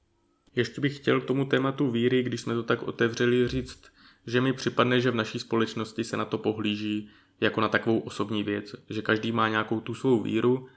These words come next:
a moc se o tom nezdílí. No tak já k tomu klidně povím víc, můžete poslat dotaz na mail a já vám na to odepíšu.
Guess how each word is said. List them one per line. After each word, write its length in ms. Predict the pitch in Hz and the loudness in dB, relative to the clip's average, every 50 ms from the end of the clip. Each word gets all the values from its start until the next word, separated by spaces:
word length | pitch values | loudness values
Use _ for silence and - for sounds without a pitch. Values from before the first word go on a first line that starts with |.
| _ _ _ _ _ _ _ _ _ - | _ _ _ _ _ _ _ _ _ -2
a 260 | - 110 104 104 107 | 2 4 4 4 4
moc 200 | 107 107 104 104 | 2 -2 -4 -4
se 80 | - 110 | -2 -2
o 40 | 110 | 0
tom 180 | 110 113 107 | 0 0 0
nezdílí. 640 | 104 104 101 101 104 107 107 104 101 101 101 101 - _ _ _ _ _ _ - | 0 -2 -2 -4 -6 -4 -2 -2 -2 -2 -6 -8 -12 _ _ _ _ _ _ -10
No 80 | - 135 | -8 -2
tak 160 | 139 151 143 | -2 0 2
já 100 | 135 127 | 2 0
k 60 | 127 | 0
tomu 220 | - 131 135 139 135 | 0 -2 -2 -2 -2
klidně 220 | - 117 110 120 | -2 -2 -2 -2
povím 320 | 117 - 123 127 131 127 117 | -2 -2 0 0 0 -2 0
víc, 320 | 104 110 113 113 113 - | 0 2 0 0 0 -4
můžete 340 | - 110 107 110 107 - 110 | -8 -6 -4 -4 -2 -2 -2
poslat 340 | 107 107 101 - - 113 107 | -2 -2 -6 -6 -4 -2 -2
dotaz 300 | 107 104 - 117 110 - | -2 0 0 -2 -2 0
na 100 | 107 101 | -4 -2
mail 340 | 104 104 104 107 107 107 - | 0 0 0 0 0 -2 -2
a 60 | - 110 | -2 0
já 120 | 107 107 | 0 2
vám 200 | 104 107 107 104 | 2 2 0 0
na 80 | 104 104 | -2 -4
to 180 | 104 - 113 - | -2 -2 -2 -2
odepíšu. 640 | 107 104 104 101 - 107 104 101 - - 101 104 | 0 -2 -4 -6 -6 -8 -10 -10 -10 -12 -14 -14